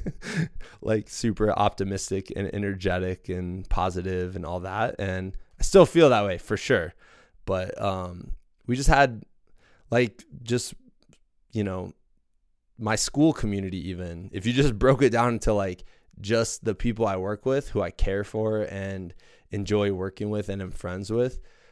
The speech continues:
like, my school community had a really tough time in twenty twenty-one. We lost, we lost a coworker, um, which I talked about when we did our, our Desert Rats filming. Uh, and then,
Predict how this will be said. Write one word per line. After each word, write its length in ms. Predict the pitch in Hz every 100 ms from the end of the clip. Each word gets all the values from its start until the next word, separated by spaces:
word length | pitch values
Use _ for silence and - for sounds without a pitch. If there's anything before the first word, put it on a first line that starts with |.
| _ -
like, 160 | 101
my 160 | 101 139
school 320 | - 135 143
community 460 | - 117 113 104 98
had 360 | - 90 90
a 60 | 82
really 540 | 98 107 95 90 82 - _
tough 300 | - 85 -
time 320 | - 78 69
in 80 | 85
twenty 260 | - 87 85
twenty-one. 600 | - - 76 73 71 98
We 100 | 95
lost, 540 | 101 104 104 - - - - - - - - - - -
we 80 | 98
lost 420 | 95 101 101 -
a 80 | 101
coworker, 880 | - 104 104 98 - 104 101 101 -
um, 560 | 95 90 90 87 85 90 _ _ _ _ _ _ _ _ - _ _ _ _ _ _ _
which 220 | 104 101 90
I 80 |
talked 320 | 92 - 87 95
about 240 | 90 90
when 160 | 92 92
we 100 | 90
did 240 | 87 92
our, 140 | 92 90 -
our 100 | 95
Desert 300 | 87 87 85
Rats 220 | 90 90
filming. 420 | - 87 90 90 - - - - - -
Uh, 240 | 104 101 -
and 160 | 107
then, 400 | 101 101 101 98